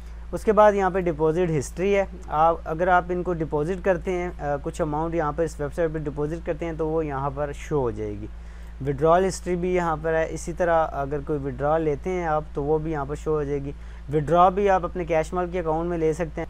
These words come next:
विड्रॉ लेने के लिए आपने जो address Litecoin का आपने जिस address से account create किया है उसी address पे आप विड्रॉ ले सकते हैं, ठीक है।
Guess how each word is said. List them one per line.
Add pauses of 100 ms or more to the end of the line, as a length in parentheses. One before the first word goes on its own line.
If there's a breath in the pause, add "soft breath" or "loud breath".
(120)
विड्रॉ
लेने
के
लिए
आपने
जो
address
Litecoin
का
आपने
जिस
address
से
account
create
किया
है (400 loud breath)
उसी
address
पे
आप
विड्रॉ
ले
सकते
हैं,
ठीक
है।